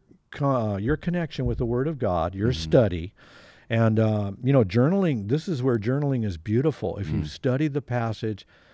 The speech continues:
Speaker 1: and then you journal afterward at this place, you will have a journal that glorifies and honors God. And maybe you'll go back years later and read it and go,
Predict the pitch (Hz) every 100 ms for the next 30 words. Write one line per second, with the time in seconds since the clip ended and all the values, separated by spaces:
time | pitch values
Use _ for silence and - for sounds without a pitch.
0 | _ _ - 120 127 151 175 139 143 139
1 | 131 123 110 127 - 131 131 113 - 127
2 | - - - 151 131 78 87 - - -
3 | - - 107 123 131 139 139 - _ -
4 | 120 113 110 104 92 123 117 92 82 90
5 | - 92 - _ - 120 113 104 110 101
6 | 95 92 92 92 90 - 85 82 80 95
7 | 98 98 120 131 131 120 107 107 110 104
8 | - 107 104 101 101 95 92 90 98 95
9 | 82 82 80